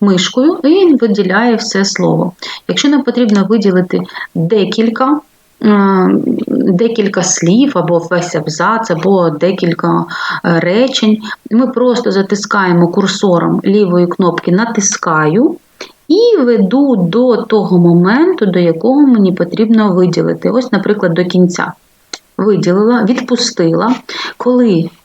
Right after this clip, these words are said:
текст виділений, ми можемо натиснути на літеру А, колір тексту, і вибрати той колір, наприклад, зелений,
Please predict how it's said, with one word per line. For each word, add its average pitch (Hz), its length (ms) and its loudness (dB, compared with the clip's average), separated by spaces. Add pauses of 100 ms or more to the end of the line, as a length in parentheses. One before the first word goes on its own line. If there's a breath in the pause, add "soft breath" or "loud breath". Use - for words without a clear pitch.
(160)
текст - 460 -4
виділений, 196 920 2 (300 loud breath)
ми 214 100 2
можемо 202 400 2
натиснути 190 560 0
на 180 120 2
літеру 175 520 0
А, 196 280 -2
колір 190 520 0
тексту, 175 720 -2 (320 loud breath)
і 392 240 4
вибрати 214 480 0
той 180 300 0
колір, 240 480 0
наприклад, 185 720 0
зелений, 247 680 2